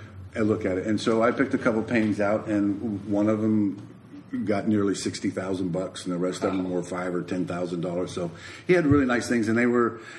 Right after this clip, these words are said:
Speaker 1: they had to be, you know, cleaned and
Speaker 2: Yes.
Speaker 1: and, and brought up. So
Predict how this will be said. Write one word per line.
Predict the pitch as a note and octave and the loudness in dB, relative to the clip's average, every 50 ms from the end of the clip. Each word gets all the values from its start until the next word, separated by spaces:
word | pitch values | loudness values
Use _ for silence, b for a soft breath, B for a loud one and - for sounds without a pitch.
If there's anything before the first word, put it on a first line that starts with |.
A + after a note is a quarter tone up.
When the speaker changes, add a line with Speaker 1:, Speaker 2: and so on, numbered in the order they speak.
| B B | B B
Speaker 1:
they | B2 B2 | 2 2
had | A#2 C3 B2 B2 | 4 4 4 4
to | C#3 | 6
be, | C3+ D3 D3 C#3+ C#3 - - - - | 6 6 6 6 2 0 -6 0 4
you | D3+ C#3 A2+ | 4 4 4
know, | F2+ F2+ F2+ - - - | 2 -2 -4 -6 -8 -2
cleaned | - B2+ B2 A2+ A2 A2 A2 A2 G#2+ | 2 4 4 6 4 4 4 4 4
and | G#2+ G#2 G2+ | 4 4 4
Speaker 2:
Yes. | G2 G2+ G2 - - - - - | 2 2 0 -4 -10 -14 -8 -2
Speaker 1:
and, | B2 A2 G#2+ G#2 G2 G2 A2 | 0 2 2 2 0 2 2
and | G#2+ G2+ G2+ G2 F2+ | 2 2 2 0 0
brought | F2+ G#2+ G#2+ G#2+ G#2+ | 2 2 2 2 2
up. | G#2 F#2+ F#2 - | 0 -2 -2 -4
So | - - F#2+ F2+ F2 E2+ - | -4 0 0 0 0 -2 -4